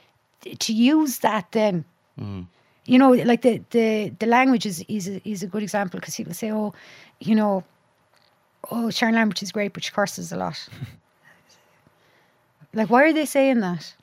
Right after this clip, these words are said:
Speaker 1: I, I think Lynn Rand's a really good example. I remember one time she put up something, I don't know if she'd said something on somewhere, but somebody put up something on, on social media about Lynn Rand saying, I don't know, "Fuck off" or something. And "This is a disgrace," and tagged a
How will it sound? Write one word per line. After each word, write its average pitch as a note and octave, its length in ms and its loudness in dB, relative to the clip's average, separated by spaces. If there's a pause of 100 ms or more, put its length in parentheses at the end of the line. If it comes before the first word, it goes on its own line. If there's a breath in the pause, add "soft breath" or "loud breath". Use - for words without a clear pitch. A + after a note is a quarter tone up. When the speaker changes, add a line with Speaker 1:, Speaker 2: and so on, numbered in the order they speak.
(1080 loud breath)
Speaker 1:
I, B2 420 2
I A#3 160 6
think C4 160 8
Lynn C#4 240 10
Rand's A#3 400 8
a F3+ 40 0
really G3+ 220 2
good F3 160 0
example. F#3+ 460 2
I F#3+ 40 6
remember G#3+ 280 6
one F#3+ 180 4
time F#3 340 0 (280)
she F#3+ 360 2
put G3+ 220 0
up G3+ 120 2
something, F#3 600 0 (400)
I A3+ 120 4
don't C4+ 100 8
know C4 200 10
if G#3 160 6
she'd A#3+ 200 2
said A#3+ 240 4
something C#4 280 6
on C#4 440 4
somewhere, A#3 320 4
but F#3 120 -2
somebody A3+ 340 6
put - 180 0
up F#3+ 120 4
something F#3 360 0
on, F#3 240 2
on F#3 140 0
social F#3+ 300 -2
media F#3+ 200 2
about F3+ 200 2
Lynn F#3 200 4
Rand F3+ 320 2
saying, - 300 -2
I - 80 -2
don't - 80 -4
know, C2 120 -2
"Fuck - 280 -4
off" E2 220 2
or - 40 -8
something. - 320 -8 (680 loud breath)
And F3 220 8
"This F#3 200 2
is F3+ 120 -2
a G3 60 -4
disgrace," F#3+ 460 2
and F3 140 2
tagged G3+ 460 0
a F#3 200 2